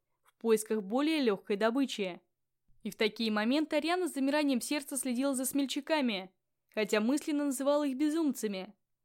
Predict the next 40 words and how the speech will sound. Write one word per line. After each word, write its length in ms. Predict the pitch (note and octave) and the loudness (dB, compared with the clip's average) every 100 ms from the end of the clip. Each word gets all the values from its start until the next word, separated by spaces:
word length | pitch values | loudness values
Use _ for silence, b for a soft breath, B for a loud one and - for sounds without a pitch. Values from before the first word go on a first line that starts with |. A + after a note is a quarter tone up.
| _ _ | _ _
А 120 | G#3 G#3+ | -4 -2
иногда 260 | A3+ C4 | 0 2
ей 120 | F4+ | 2
приходилось 580 | F4 D#4 C#4+ C#4+ D#4 C#4 | 2 2 2 4 0 -4
исцелять 420 | B3+ - C4+ C#4 | -6 0 2 2
их 120 | C4+ D4 | -2 -4
раны, 280 | D#4 C#4+ | -2 -2
если 280 | A3 G3 G3+ | -2 -4 -4
маги 280 | G3+ G3+ G3+ | -4 -2 -2
оказывались 600 | G3 B3+ C#4+ D4 C#4+ C#4 | -2 -2 -2 -2 -4 -2
не 80 | C#4 | -4
столь 260 | C#4+ D4+ | -4 -6
расторопными, 640 | D4+ - C#4 C#4+ D#4 C#4 B3+ | -6 -4 -2 -2 -2 -2 -2
чтобы 320 | - A3 A3+ | -2 -2 -2
вернуться 460 | G#3+ A3 A#3+ A#3+ | -2 -2 -2 -2
от 80 | G#3+ | -2
острых 300 | G#3+ G#3+ G#3 | -2 -4 -8
жвал 380 | F#3 G#3+ B3 B3+ _ _ - | -4 -2 -2 -4 _ _ -4
и 80 | E4 | 0
наростов 480 | D4+ A3 G#3 G#3 | 2 0 -2 -6
на 100 | A3 | -4
ногах 320 | A3 G#3+ A3 A#3 | -2 0 0 -2
насекомых. 720 | A3 C#4+ - D4+ A3 F3+ _ _ _ _ _ _ _ G#3+ | -6 -6 -2 0 0 -4 _ _ _ _ _ _ _ -6
Жительница 480 | B3+ B3 C#4+ C4+ | -4 -2 -4 -2
даже 220 | B3+ D4+ D#4 | 0 0 0
не 100 | D4 | 2
хотела 360 | C#4 D4+ D4+ | 0 0 -2
думать 300 | C#4 C#4+ C4 | 0 0 2
о 60 | A3 | 0
том, 200 | C4 C4+ | 0 -2
что 140 | - | -4
бы 120 | B3 | -4
случилось 440 | B3+ C4+ - D4 C4 | -4 -4 -2 -2 -2
с 60 | |
Севергом, 460 | - E4 A#3 G3+ G#3 | -2 0 0 0 -2
если 260 | G3+ G3+ G3+ | -2 -2 0
Райт 260 | A3 C4 | 0 0
не 80 | C4+ | -2
прислал 460 | C#4 D4 A3 G3 G3 | -4 -4 -2 -2 -2
известие. 680 | A#3 B3+ A#3 - F3+ F#3 | -2 -4 -4 -6 -6 -8